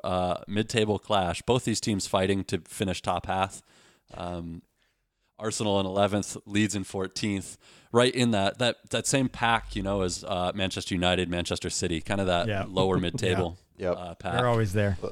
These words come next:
Speaker 3: A lot of your classic mid-table English clubs.
Speaker 2: Yep.
Speaker 1: Yep. Yep. Uh, West Ham sitting just above them with Aston Villa, Everton, Southampton.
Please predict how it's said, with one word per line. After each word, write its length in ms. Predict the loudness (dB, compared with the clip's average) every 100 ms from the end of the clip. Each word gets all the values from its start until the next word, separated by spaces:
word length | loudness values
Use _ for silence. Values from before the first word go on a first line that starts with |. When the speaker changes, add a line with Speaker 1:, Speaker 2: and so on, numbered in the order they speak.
| 4
Speaker 3:
A 80 | 8
lot 160 | 10
of 60 | 10
your 100 | 6
classic 540 | 8 8 8 6 4
mid-table 460 | 4 6 6 8 6
English 320 | 6 2 2
clubs. 440 | 4 4 4 -4 -12 _ -10
Speaker 2:
Yep. 260 | -8 -8 -10 -20
Speaker 1:
Yep. 260 | -10 -8 -8 _ _ -20 -20 -16
Yep. 320 | -12 -10 -12 -16 -14
Uh, 420 | -6 -4 -4 -4 -6 0
West 260 | 2 4
Ham 220 | 2 2
sitting 240 | 0 0 -2
just 180 | -4 -4
above 280 | -2 0 2
them 200 | 2 2
with 160 | 0
Aston 380 | 0 0 -2 -4
Villa, 280 | -4 -2 -2
Everton, 400 | -2 -2 -4 -4
Southampton. 840 | -2 -2 -2 -6 -6 -10 -10 -14